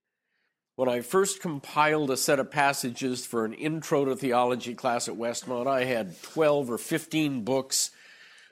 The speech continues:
that purported to do this, all the way from okay to great. And the Lu-,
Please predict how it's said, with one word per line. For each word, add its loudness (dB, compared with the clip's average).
that -2
purported 2
to 0
do 2
this, 2
all 2
the 2
way 4
from 0
okay 4
to -4
great. 2
And 4
the 4
Lu-, 2